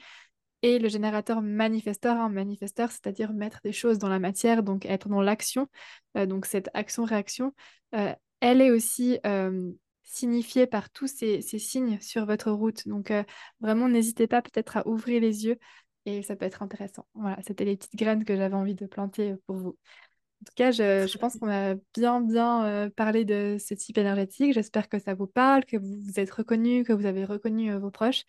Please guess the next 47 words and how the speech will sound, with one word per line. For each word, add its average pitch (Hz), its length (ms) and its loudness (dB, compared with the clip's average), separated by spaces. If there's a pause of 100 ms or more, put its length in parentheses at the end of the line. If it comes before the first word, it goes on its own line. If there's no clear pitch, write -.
(440)
N'hésitez 220 300 4
pas 240 180 4
encore 233 180 2
une 220 120 2
fois 226 160 0
à 220 60 2
venir 202 360 -4
partager. 254 480 2 (380)
Si - 240 -10
vous 233 180 -2
avez 247 220 4
dans-, 240 340 -4
envie 240 340 2
d'aller 233 280 2
encore 226 320 -2
plus - 200 0
loin, 277 300 0 (260)
on 226 140 -6
a 240 160 0
une 240 100 -4
formation, 247 720 -4
euh, 208 80 -4
qui - 140 -10
s'appelle 214 380 -2
Activation, 233 640 -2
qui - 160 -14
parle 233 280 4
des 214 120 2
types - 180 -8
énergétiques, 214 640 0
euh, 196 80 0 (240)
en 226 100 0
profondeur. 220 560 2 (540)
Vous 214 100 -2
allez 208 140 0
y 226 100 2
retrouver 214 420 -4
plein 214 200 -4
de 214 60 -6
choses. 233 180 0
C'est 226 100 -8
des 202 100 -4
formations 202 440 -4
qui 220 140 -8
durent 220 200 0
environ, 208 480 0
euh, 190 120 2